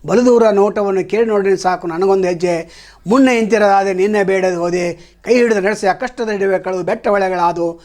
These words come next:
ಇರುಳನ್ನು ನೂಕದಿಯ ಅಂತ ಒಂದು ಪ್ರಾರ್ಥನೆ ಮಾಡು. ಅಂದ್ರೆ, ದೇವರೇ, ಇವತ್ತು ಕೊಟ್ಟದ್ದ ಏನು ದಿನ ಇದೆ, ಇವತ್ತು ನಾನು ಬದುಕ್ತೇನೆ, ನಿನ್ನೆದ ಮರಿತೇನೆ, ನಾಳೆದು ವಿಚಾರ ಮಾಡೋದಿಲ್ಲ, ಒಟ್ಟು ನಿರಾಳಾಗಿರು,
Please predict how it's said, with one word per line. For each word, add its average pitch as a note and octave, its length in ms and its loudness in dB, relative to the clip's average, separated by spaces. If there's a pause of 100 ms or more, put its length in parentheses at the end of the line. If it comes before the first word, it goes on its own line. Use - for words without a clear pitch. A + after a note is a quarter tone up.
(280)
ಇರುಳನ್ನು A3+ 380 2
ನೂಕದಿಯ G#3 560 2 (480)
ಅಂತ - 220 -10
ಒಂದು G4+ 120 -4
ಪ್ರಾರ್ಥನೆ B3 400 -4
ಮಾಡು. G#3+ 280 0
ಅಂದ್ರೆ, G3 480 -10
ದೇವರೇ, F#3+ 680 -2
ಇವತ್ತು C#4 320 0
ಕೊಟ್ಟದ್ದ A3+ 380 -4 (400)
ಏನು F#3 240 -2
ದಿನ F3 120 -4
ಇದೆ, E3+ 640 -6 (100)
ಇವತ್ತು A3 320 0
ನಾನು G#3 140 0
ಬದುಕ್ತೇನೆ, F3 840 -4 (260)
ನಿನ್ನೆದ G3+ 380 0
ಮರಿತೇನೆ, F3 720 -4 (200)
ನಾಳೆದು G3+ 320 0
ವಿಚಾರ G3+ 280 -2
ಮಾಡೋದಿಲ್ಲ, F3 360 -4 (200)
ಒಟ್ಟು - 280 -6
ನಿರಾಳಾಗಿರು, F#3+ 960 0